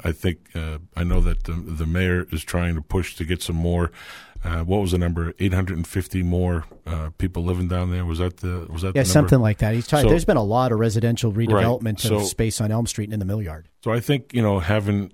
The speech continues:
Speaker 1: um, you know, looking at the sh-, uh, short-term and long-term plan of, uh, uh, you know, to attract businesses and residents, uh, people living downtown, I think will help the tax base.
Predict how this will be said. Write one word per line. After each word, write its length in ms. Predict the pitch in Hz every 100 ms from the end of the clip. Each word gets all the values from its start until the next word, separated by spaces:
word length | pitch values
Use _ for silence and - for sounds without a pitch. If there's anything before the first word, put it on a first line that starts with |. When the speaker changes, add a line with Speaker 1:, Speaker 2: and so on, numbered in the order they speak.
| -
Speaker 1:
um, 380 | 90 87 87 -
you 60 | 95
know, 100 | 92
looking 300 | 98 - 95
at 140 | 90
the 100 | -
sh-, 140 | - 101
uh, 240 | 82 82
short-term 640 | - 104 95 - 92 87
and 140 | 82 85
long-term 440 | 90 85 - 85
plan 320 | - 90 87
of, 180 | 85 82 -
uh, 280 | 80 80 80 80
uh, 240 | 78 78 78 -
you 80 | 87
know, 100 | 80
to 200 | - 82
attract 380 | 76 - 85 -
businesses 520 | 87 82 82 87 80 -
and 300 | 87 80 73
residents, 580 | 80 90 90 82 76 - -
uh, 220 | 85 78 80
people 240 | 95 90 87
living 260 | 92 85
downtown, 600 | 80 82 78 - 92 85 - - - _
I 100 | 90
think 240 | 87 95 90
will 100 | 80
help 200 | 85 -
the 80 | -
tax 300 | 87 82 -
base. 340 | 85 90 -